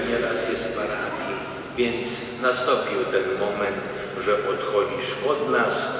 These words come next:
Życzymy dużo radości, satysfakcji z dalszego pełnienia posługi, do której Cię wezwał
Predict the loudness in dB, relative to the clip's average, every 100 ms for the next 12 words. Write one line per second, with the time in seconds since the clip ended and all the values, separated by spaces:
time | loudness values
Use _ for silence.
0 | -2 -2 0 2 2 2 2 4 4 4
1 | 2 0 0 -2 -4 -2 2 4 6 6
2 | 6 4 4 4 4 2 2 0 4 4
3 | 4 0 0 0 -2 -4 -4 -4 -2 2
4 | 2 2 2 4 4 4 2 0 0 4
5 | 6 6 6 4 4 4 4 0 -2 -4
6 | 2 2 2 -2 -2 -2 0 -2 -2 -6
7 | -8 -8 -10 -12 -14 -14 -2 -2 2 2
8 | 4 4 4 0 2 2 2 2 2 2